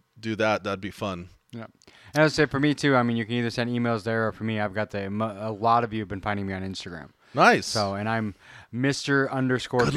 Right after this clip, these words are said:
Speaker 1: luck finding me.
Speaker 2: Yeah. Mister underscore B underscore six six six and Mister spelled out, M I S T E R. So,
Speaker 1: Oh, there you go.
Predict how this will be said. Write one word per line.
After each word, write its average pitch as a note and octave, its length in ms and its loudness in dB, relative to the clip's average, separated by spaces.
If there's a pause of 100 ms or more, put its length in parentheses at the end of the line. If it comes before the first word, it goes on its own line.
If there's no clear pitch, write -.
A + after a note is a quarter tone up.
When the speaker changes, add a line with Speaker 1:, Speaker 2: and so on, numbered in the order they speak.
(140)
Speaker 1:
luck - 80 0
finding C#3+ 380 0
me. D3 320 2
Speaker 2:
Yeah. B2+ 160 2 (480)
Mister E3 360 6
underscore D3 380 6
B C3 220 2
underscore B2 360 2
six - 280 -6
six - 200 -4
six A#2+ 280 -2
and A2 180 0
Mister A#2 260 -2
spelled G#2+ 360 0
out, E2+ 260 -6
M A2+ 160 -4
I G#2 140 -2
S F#2+ 100 -6
T F2+ 280 -10
E - 20 -10
R. C#2+ 180 -16
So, - 160 0
Speaker 1:
Oh, E3+ 120 12
there D3+ 140 10
you D3 60 4
go. F2+ 220 -2